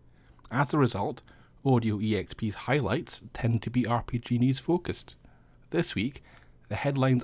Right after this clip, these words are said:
are both R P G news connected and not. The Tales from the Loop story that caught my eye isn't a tabletop game. The Baldur's Gate that's coming to life in people's imagination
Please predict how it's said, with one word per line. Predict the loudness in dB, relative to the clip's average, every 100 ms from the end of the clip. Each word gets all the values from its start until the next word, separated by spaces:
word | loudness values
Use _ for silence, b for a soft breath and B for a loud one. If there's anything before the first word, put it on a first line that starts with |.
| 2
are | 0 0 2
both | 4 4 2
R | 2 2
P | 2 -2
G | 0 0
news | 0 -2 -4
connected | -2 -2 -2 -2 -4 -4 b b b 2
and | 4 6
not. | 4 2 -12 b b b b b b -10
The | -8
Tales | -4 0 2 0 -2
from | 0
the | 4
Loop | 4 2 -2
story | -2 2 4 4
that | 0 0
caught | 0 2
my | 4
eye | 4 2 0 0
isn't | 0 2 2 0
a |
tabletop | -4 -4 -2 -4 -4 -2
game. | -2 -4 -8 b b b b -6
The | 0
Baldur's | 4 4 4 2
Gate | 4 2 0 B B B
that's | -4 -4
coming | -2 2 4 4
to | 2
life | 2 2 0 -8 -10 -8
in |
people's | -2 -2 -2 0
imagination | 2 2 2 0 0 0